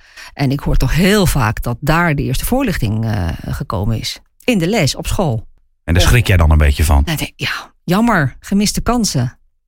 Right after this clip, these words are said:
Speaker 1: Laat
Speaker 2: Dat ouders dat niet eerder hebben gedaan.
Speaker 1: Ja,
Speaker 2: Ja.
Speaker 1: precies. Want dan is er waarschijnlijk ook heel veel anders niet voorgeleefd.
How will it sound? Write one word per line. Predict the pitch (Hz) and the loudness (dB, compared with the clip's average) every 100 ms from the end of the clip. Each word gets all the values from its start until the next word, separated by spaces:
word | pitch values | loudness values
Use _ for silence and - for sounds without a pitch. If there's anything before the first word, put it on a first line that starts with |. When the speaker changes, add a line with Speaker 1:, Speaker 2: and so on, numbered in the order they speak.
| _ - - | _ -20 -8
Speaker 1:
Laat | 170 - | 0 2
Speaker 2:
Dat | - | 4
ouders | 117 104 | 2 2
dat | 113 | 2
niet | 110 | 2
eerder | 95 104 87 | 2 4 4
hebben | 82 78 | 2 0
gedaan. | 80 76 69 | 0 0 0
Speaker 1:
Ja, | 247 277 | -2 -4
Speaker 2:
Ja. | - | -6
Speaker 1:
precies. | - - 262 165 | -4 -2 -2 -2
Want | 190 185 | -2 0
dan | 190 | 0
is | 175 185 | 0 0
er | 180 | 0
waarschijnlijk | 175 220 190 - | 0 2 0 0
ook | 175 | -2
heel | 208 185 | 0 0
veel | 180 | -2
anders | 269 277 170 165 | -2 -2 0 0
niet | 190 214 | 0 2
voorgeleefd. | - 220 202 135 101 - - | 0 0 -2 -2 -4 -8 -12